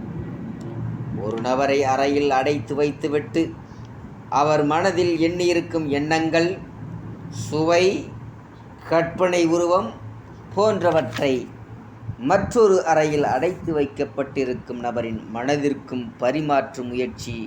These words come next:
செய்ய சொல்லி தங்களின் ஆராய்ச்சியை தொடங்கினார்கள். பிறகு பிரான்ஸ் நாட்டு மனோதத்துவியல் நிபுணராக இருக்கக்கூடிய சார்ல் ரிஜெட் என்பவர் டெலிபதி ஆராய்ச்சியில் கணித முறையை புகுத்தினார்.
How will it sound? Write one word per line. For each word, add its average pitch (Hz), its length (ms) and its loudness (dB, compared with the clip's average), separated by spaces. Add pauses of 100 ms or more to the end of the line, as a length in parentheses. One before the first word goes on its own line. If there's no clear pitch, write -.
(340)
செய்ய 120 400 -8
சொல்லி 151 440 2 (840)
தங்களின் 156 480 2 (260)
ஆராய்ச்சியை 165 580 2
தொடங்கினார்கள். 107 920 -6 (1160)
பிறகு 127 340 2 (120)
பிரான்ஸ் 135 400 2
நாட்டு 135 380 0
மனோதத்துவியல் 139 1040 0
நிபுணராக 147 580 2
இருக்கக்கூடிய 143 600 0 (140)
சார்ல் 147 420 4 (760)
ரிஜெட் 165 480 0
என்பவர் 156 460 2 (480)
டெலிபதி 175 480 4 (160)
ஆராய்ச்சியில் 139 800 2
கணித 185 360 0
முறையை 143 380 0
புகுத்தினார். 110 720 -8